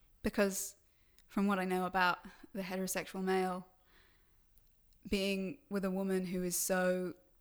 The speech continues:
independent and herself and, uh, eccentric and opinionated and all of those things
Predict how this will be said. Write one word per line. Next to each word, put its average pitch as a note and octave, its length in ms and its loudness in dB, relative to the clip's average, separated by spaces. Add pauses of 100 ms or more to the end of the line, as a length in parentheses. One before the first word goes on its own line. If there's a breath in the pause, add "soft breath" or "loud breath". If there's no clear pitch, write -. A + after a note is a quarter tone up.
(1000)
independent F#3 920 0 (160)
and E3+ 600 -2 (240)
herself F3+ 960 -2 (120)
and, E3+ 480 0 (1600)
uh, F#3 260 0 (100)
eccentric - 680 0
and E3 420 -2
opinionated E3+ 720 12
and E3 180 -4
all F#3 180 2
of E3 120 0
those D#3+ 240 0
things E3 680 0